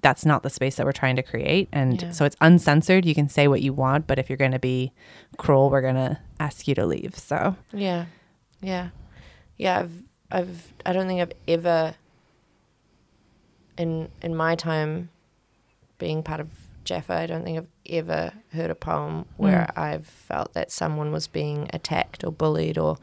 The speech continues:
Speaker 1: Mm-hmm.
Speaker 2: um, directly hated on. Um,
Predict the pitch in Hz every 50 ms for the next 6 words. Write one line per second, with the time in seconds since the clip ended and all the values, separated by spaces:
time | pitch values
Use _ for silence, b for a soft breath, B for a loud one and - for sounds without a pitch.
0 | - - 226 208 190 214 202 190 190 190 b b b b b b _ - 170 156
1 | 151 147 151 156 165 170 160 - - - - - - - - - - - - -
2 | - - - - - - - - - 170 175 - - - 165 160 156 151 156 -
3 | 139 147 143 143 131 135 139 143 160 160 151 _ _ _ _ _ _ _ - 160
4 | 156 151 147 143 - - - 160 156